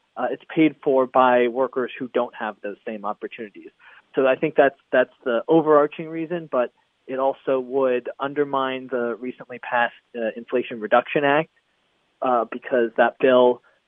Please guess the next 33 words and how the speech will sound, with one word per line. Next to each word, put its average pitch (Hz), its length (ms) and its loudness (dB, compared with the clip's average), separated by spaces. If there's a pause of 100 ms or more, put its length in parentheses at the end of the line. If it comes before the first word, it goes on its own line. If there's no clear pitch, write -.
(200)
would 123 540 0 (240)
reduce 127 360 -4 (100)
inflation 131 580 -2
by 117 420 4 (100)
reducing 123 400 -8
the 110 80 -8
budget 143 280 2
deficit, 185 540 4
and 123 220 -8 (100)
this 120 140 -4 (440)
basically 123 400 -2
spends 127 340 -2
all 120 240 4
of 120 120 -2
those 123 240 0
savings. 156 440 -2 (600)
Um, 117 260 -6 (140)
it 143 220 -2
would, 131 480 0 (500)
uh, 131 200 0
it 139 80 0
doesn't 156 260 4
address 143 340 4 (120)
the 127 100 0
real 135 240 4
problems 135 480 -2
of 156 100 -8
college 156 340 4
affordability, 160 760 0 (100)
so 127 160 0
it 120 100 -4
will 123 120 -6
likely 127 440 -4